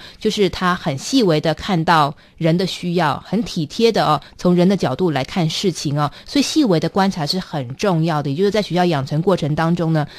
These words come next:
我们怎么样去培养这种细心观察的能力哦？透过观察之后呢，才知道说什么样的一个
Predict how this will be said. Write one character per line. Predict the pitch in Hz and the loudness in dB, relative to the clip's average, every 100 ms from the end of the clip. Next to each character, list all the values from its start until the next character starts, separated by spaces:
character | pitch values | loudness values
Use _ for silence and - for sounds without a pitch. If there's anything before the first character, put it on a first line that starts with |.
| - | -14
我 | - | -2
们 | 208 | 0
怎 | 202 | 2
么 | 185 | 2
样 | 240 220 | 2 0
去 | 226 | -2
培 | 190 | -2
养 | 180 156 | 0 0
这 | 185 | 0
种 | 143 | -2
细 | 143 202 | -4 -6
心 | 165 175 | -2 0
观 | 180 170 | 0 -2
察 | 151 | -2
的 | 143 | -4
能 | 139 135 | -4 -2
力 | 170 151 | -2 -2
哦？ | 139 135 - - | -2 -4 -6 -8
透 | 190 | -4
过 | 170 175 156 143 120 | 0 2 2 0 -2
观 | - 254 | 0 0
察 | 254 165 | 0 -4
之 | - 233 | -4 -4
后 | 285 247 | 0 0
呢， | 214 | 0
才 | 180 | -4
知 | 185 | -4
道 | 233 220 | -2 0
说 | 226 220 | -2 -2
什 | 170 | -2
么 | |
样 | 233 262 | 0 2
的 | |
一 | 170 160 | 2 4
个 | 165 | 2